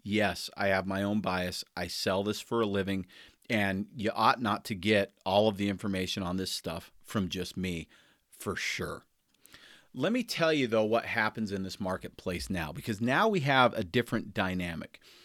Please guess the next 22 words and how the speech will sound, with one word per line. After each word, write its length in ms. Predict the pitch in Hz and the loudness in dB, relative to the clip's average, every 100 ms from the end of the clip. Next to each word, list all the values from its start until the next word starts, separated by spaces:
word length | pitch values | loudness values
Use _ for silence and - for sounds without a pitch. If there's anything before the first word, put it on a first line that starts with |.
| - - - | -20 -20 0
It 140 | 139 | 4
is 340 | 139 131 110 - | 6 6 4 -6
very, 480 | 110 95 127 175 202 | -10 2 4 6 4
very 280 | 151 139 131 | 4 2 0
easy 500 | 131 120 127 127 110 | -2 -2 0 0 0
now 280 | 87 87 90 | 0 -2 -4
to 100 | - | -6
get 300 | 90 110 - | 2 2 2
your 100 | 135 | -4
product 420 | - 104 98 - - | 0 2 2 -2 -2
out 240 | 95 104 | 0 0
in 140 | 110 90 | -2 -4
front 320 | - 90 - | -2 -2 -4
of 160 | 90 | -8
consumers. 640 | - 95 - 170 101 82 - | -6 -6 -2 0 0 -4 -10
You 100 | 87 | -6
can 200 | 101 87 | -4 -2
just 360 | 117 117 - | 2 2 0
put 160 | - 98 | -4 -2
it 120 | 98 | -2
on 180 | 85 85 | -2 -4
Amazon, 500 | 87 90 80 - | -4 -4 -6 -12